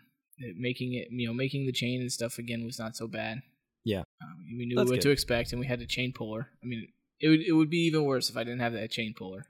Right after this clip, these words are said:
Speaker 2: Right, sure.
Speaker 1: You know?
Speaker 2: Yeah.
Speaker 1: <laughs>
Speaker 2: Getting all
Speaker 1: Um,
Speaker 2: the slack out of that, that
Speaker 1: yes.
Speaker 2: much chain.
Speaker 1: Yeah, it was pretty nice.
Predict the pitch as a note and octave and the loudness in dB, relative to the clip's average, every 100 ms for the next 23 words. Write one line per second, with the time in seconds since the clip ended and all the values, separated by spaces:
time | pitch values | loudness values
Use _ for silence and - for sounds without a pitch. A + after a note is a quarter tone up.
0 | - C#3 C3+ A#2+ D#3+ A#2 A#2 G2+ A#2 - | -2 2 4 4 2 2 2 2 2 2
1 | - F3 D#3+ - F3 - - - - - | 6 6 4 2 -2 -2 -10 -18 -18 0
2 | C3+ C3 B2 A#2+ A2+ - A2+ G2+ G2 F#2 | 4 6 6 4 4 2 0 0 -2 -4
3 | F#2 B2 A#2+ A2 G2 F2+ F2+ - - F2 | -2 2 4 4 0 -2 -4 -4 -4 -4
4 | F2 - A#2+ F#2 F#2+ - A#2 A2 G#2+ - | -6 -4 -4 -4 -8 -6 -4 -4 -6 -10